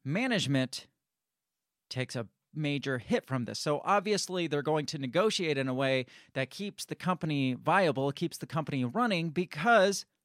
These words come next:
if the company doesn't run, they lose a lot of fucking money.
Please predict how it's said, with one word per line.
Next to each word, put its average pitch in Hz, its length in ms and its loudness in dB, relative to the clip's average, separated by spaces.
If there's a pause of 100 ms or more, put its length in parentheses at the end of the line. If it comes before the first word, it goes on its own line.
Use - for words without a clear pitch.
(600)
if 127 180 -2
the 123 100 -6
company 220 420 2
doesn't 156 320 0
run, 147 300 2 (300)
they 135 180 0
lose 156 300 -2
a 131 140 -4
lot 131 220 2
of 135 80 -2
fucking 143 420 -2
money. 185 380 0